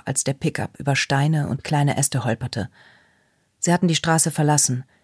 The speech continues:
ringsum war nichts als Wald. Lucas stellte den Wagen ab, und sie folgten einem langen Holzfällerpfad. Die Sonne hatte sich im Osten gerade erst über die Bäume erhoben,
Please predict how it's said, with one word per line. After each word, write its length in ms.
ringsum 420
war 120
nichts 260
als 220
Wald. 340
Lucas 400
stellte 280
den 180
Wagen 280
ab, 300
und 120
sie 80
folgten 380
einem 240
langen 340
Holzfällerpfad. 880
Die 100
Sonne 380
hatte 180
sich 200
im 160
Osten 400
gerade 420
erst 300
über 160
die 100
Bäume 320
erhoben, 480